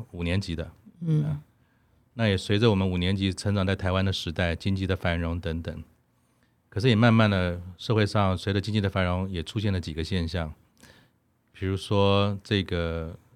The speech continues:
Speaker 1: 呃，婚姻上的变化。
Speaker 2: 嗯。
Speaker 1: 比如说，我们就都只有一个小孩，我也是只有一个小孩。
Speaker 2: 嗯，嗯。
Speaker 1: 孩子大了之后，当然有些人可能跟他的伴侣终老一生，有些人可能就会是独居，像我母亲现在也是独居，八十几岁了。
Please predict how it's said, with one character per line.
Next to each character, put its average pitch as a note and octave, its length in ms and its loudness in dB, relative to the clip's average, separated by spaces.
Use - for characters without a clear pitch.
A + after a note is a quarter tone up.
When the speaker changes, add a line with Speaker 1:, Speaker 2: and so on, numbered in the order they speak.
Speaker 1:
呃， F2 80 -20
婚 A2+ 200 4
姻 A2 60 6
上 G2+ 160 2
的 G2 80 2
变 F#2 200 0
化。 E2 260 -4
Speaker 2:
嗯。 D3 400 -12
Speaker 1:
比 - 100 -6
如 F#2+ 60 -2
说， G#2+ 400 4
我 F#2+ 80 -4
们 F#2 80 -4
就 A2 80 4
都 A2+ 160 4
只 - 160 -2
有 G2 60 4
一 E2+ 40 -4
个 - 80 -4
小 D#2 180 -4
孩， D#2 240 -12
我 F#2+ 80 -2
也 G#2+ 80 2
是 G2 80 -2
只 F2 120 -4
有 E2 60 -2
一 - 20 -6
个 E2+ 80 -6
小 E2 180 4
孩。 D#2 140 -2
Speaker 2:
嗯， D#2 60 0
嗯。 F2 80 -8
Speaker 1:
孩 A2+ 160 -2
子 A2+ 80 -2
大 A#2 160 8
了 G2+ 80 4
之 G2+ 160 -2
后， F2 340 0
当 A2 140 0
然 A2 240 2
有 F#2+ 100 -2
些 D3 160 4
人 B2 160 8
可 G#2+ 100 0
能 F#2+ 140 2
跟 G#2 160 2
他 G#2 160 2
的 G2 100 2
伴 G2 240 2
侣 D#2+ 120 -4
终 G2 200 -2
老 E2 140 -2
一 D#2+ 80 -4
生， E2+ 340 -8
有 F#2+ 80 -10
些 B2 120 2
人 A#2 100 6
可 G2+ 120 -2
能 F#2 320 -2
就 G2+ 100 -6
会 F#2 120 -2
是 F#2 80 -4
独 E2 200 -6
居， E2+ 300 -6
像 - 180 -2
我 F#2+ 60 0
母 E2+ 140 -4
亲 G2 140 -6
现 G2 100 -2
在 F#2 60 0
也 D#2 60 -4
是 E2+ 80 -6
独 E2 140 -8
居， F2 120 -8
八 E2+ 200 -6
十 F2 80 -10
几 D#2+ 140 -14
岁 E2 260 -8
了。 D#2+ 120 -14